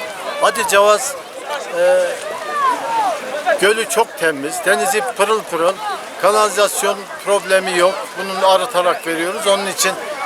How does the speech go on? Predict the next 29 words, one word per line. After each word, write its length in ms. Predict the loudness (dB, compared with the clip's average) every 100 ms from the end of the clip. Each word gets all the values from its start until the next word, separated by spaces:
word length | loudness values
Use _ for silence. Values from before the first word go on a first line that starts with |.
| 0
Adilcavaz'da 680 | 0 0 2 4 4 4 4
herhangi 520 | 6 4 2 -2 -4
bir, 160 | -4 -6 -8 -12 -10
bu 100 | -6
konuda 440 | 0 2 4 2 2
bir 80 | 0
problem 520 | 2 2 4 4 4
yok. 100 | -2 -4 -6 -6 -6 -6 0
Ayrıca 340 | 4 4 4 2
Adilcavaz'da 920 | 2 0 2 6 6 6 4 4 0 -4 -8 -4 -4 -4 -6 -6 -6 -2
su 260 | 0 0
kay-, 260 | 4 4 4
yani 400 | 4 4 2 -4 -6 -10 -12 -6
su 200 | -2 -2
kayağı, 480 | 2 4 6 6 4
e, 460 | 2 -2 -4 -4 -4 -2
tesislerimiz 760 | 0 2 4 4 2 -2 -2
var. 160 | 0 0 0 -2
İsteyen 340 | 0 2 4
hemşerilerim, 720 | 2 0 2 2 4 0 0
isteyen, 380 | -4 0 4 4 2 -4 -2 -2 0
e, 560 | 4 6 6 8 6 4 4 2 4
bununla 260 | 6 6
ilgili 500 | 4 0 -2 -2 -2
kaymak 400 | 2 2 4 0
isteyenler 580 | 0 0 2 4 4 4
buraya 260 | 6 6 6
kadar 280 | 4 0
gelerek 520 | 2 2 4 6 6